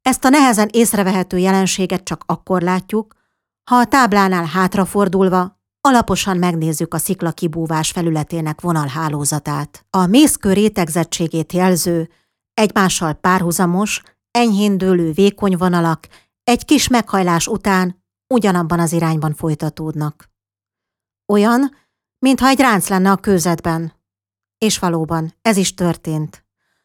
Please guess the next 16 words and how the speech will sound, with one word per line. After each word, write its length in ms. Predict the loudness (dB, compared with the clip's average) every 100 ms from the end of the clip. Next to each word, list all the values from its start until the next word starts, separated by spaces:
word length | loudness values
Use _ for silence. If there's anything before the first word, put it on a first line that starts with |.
| _ _ _ -4
A 40 | 2
földszerkezeti 800 | 4 4 2 0 0 -2 -2 0
mozgások 600 | 2 2 0 0 -2 -2
feszítő 520 | -2 0 -2 0 0
hatására 800 | 0 0 0 0 -2 -2 -2 -4 -8 -20 _ _
ebben 340 | 0 2 4
az 120 | 2 2
esetben 600 | 2 0 0 0 -2 _
nem 240 | 2 2
tört 280 | 2 -2 0
el 80 | -2
a 80 | -4
kőzet, 560 | 2 2 4 0 -4 _ _ _ _ _ _
csupán 400 | 0 2 4 2
egy 160 | 0 -2
enyhe 560 | 0 0 2 0 -2